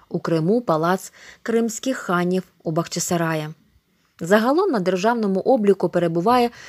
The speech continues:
близько ста п'ятдесяти тисяч пам'яток історії, архітектури та мистецтва. Сім з них внесено до списку світової спадщини юнеско. юнеско — це міжнародна організація, яка сприяє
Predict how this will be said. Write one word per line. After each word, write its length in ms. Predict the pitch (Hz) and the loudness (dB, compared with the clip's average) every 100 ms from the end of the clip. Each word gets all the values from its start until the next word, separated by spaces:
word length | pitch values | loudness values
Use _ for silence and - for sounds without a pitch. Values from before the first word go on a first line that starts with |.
| - | -12
близько 460 | 180 180 202 - 185 | -2 4 4 2 -4
ста 300 | - 190 185 | -2 -2 -4
п'ятдесяти 960 | - 180 - 202 170 190 - 190 - | -2 -4 -2 -4 0 -2 0 -2 0
тисяч 420 | 170 185 175 180 - | -2 -2 -2 -2 -2
пам'яток 540 | 196 180 180 180 175 | -2 0 0 -2 -2
історії, 540 | 185 - 214 165 156 - - - | -4 0 2 2 -2 -6 -18 -8
архітектури 680 | 277 - - 170 - 196 190 | -8 -4 -4 -4 -2 0 0
та 140 | 180 | 0
мистецтва. 680 | 165 170 - 165 - - 160 170 _ - _ | -4 -6 -4 -4 -4 -10 -10 -12 _ -20 _
Сім 300 | - 185 160 | -4 -2 0
з 60 | |
них 280 | 170 233 - | 0 0 0
внесено 400 | 180 - 170 180 | -4 -2 -2 -2
до 120 | 165 | -2
списку 520 | 160 - 233 - 233 226 - | -4 0 0 0 -2 -2 -12
світової 540 | - 330 349 220 226 220 | -6 -4 0 2 4 2
спадщини 580 | - 202 208 - 190 180 | 2 0 0 0 -2 0
юнеско. 720 | 175 175 185 180 - 165 160 - _ | 0 0 0 -2 -4 -6 -6 -14 _
юнеско — 640 | 160 165 196 247 - 226 220 - - | -8 -2 0 -2 -2 -4 -4 -14 -8
це 160 | 302 | -2
міжнародна 640 | 320 247 185 175 202 196 196 | 0 0 0 2 4 4 2
організація, 960 | 190 185 214 262 190 180 160 - 165 165 | 0 0 0 -2 0 0 0 -2 -4 -4
яка 220 | - 156 165 | -8 -8 -8
сприяє 560 | - 165 165 196 202 | -4 -2 0 2 0